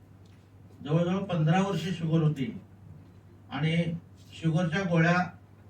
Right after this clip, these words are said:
खायचं आणि पथ्य पाणी पाळायचं एवढंच दिनक्रम चालू होता, व्यायाम करायचा.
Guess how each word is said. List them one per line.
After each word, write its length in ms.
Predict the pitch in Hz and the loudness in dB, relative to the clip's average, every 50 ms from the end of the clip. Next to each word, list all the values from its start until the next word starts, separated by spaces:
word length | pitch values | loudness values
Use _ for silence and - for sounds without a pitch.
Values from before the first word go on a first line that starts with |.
| - - | -6 -2
खायचं 420 | 170 190 190 185 - 165 113 110 104 - - - - - - - - - | 0 0 0 0 0 -2 -2 -4 -4 -8 -12 -20 -20 -20 -20 -20 -14 -6
आणि 160 | - 147 165 | -2 -2 -2
पथ्य 340 | 170 - 156 147 - 180 165 | 0 0 0 0 0 0 0
पाणी 260 | - 170 170 180 175 | 2 2 2 2 2
पाळायचं 520 | - - 156 151 151 151 147 - 127 110 101 95 - - - - - - - - - - - - 165 | 2 2 2 2 2 0 0 -2 -4 -6 -6 -8 -12 -16 -20 -20 -20 -20 -20 -20 -20 -20 -14 -8 -4
एवढंच 300 | 175 185 214 226 220 214 - | -2 0 0 0 0 -2 -4
दिनक्रम 600 | - - 170 175 180 165 175 165 170 180 180 180 | -12 -14 -10 -6 -4 -4 -2 -2 0 2 2 2
चालू 240 | 175 165 160 156 156 | 4 4 4 6 6
होता, 500 | 151 147 143 143 135 123 113 - - - - - | 4 4 2 0 -2 -2 -4 -6 -10 -14 -14 -6
व्यायाम 420 | 147 170 185 190 196 202 208 - | 0 2 4 4 4 4 2 2
करायचा. 400 | 175 156 131 123 117 - - - | 2 2 2 0 0 -4 -8 -12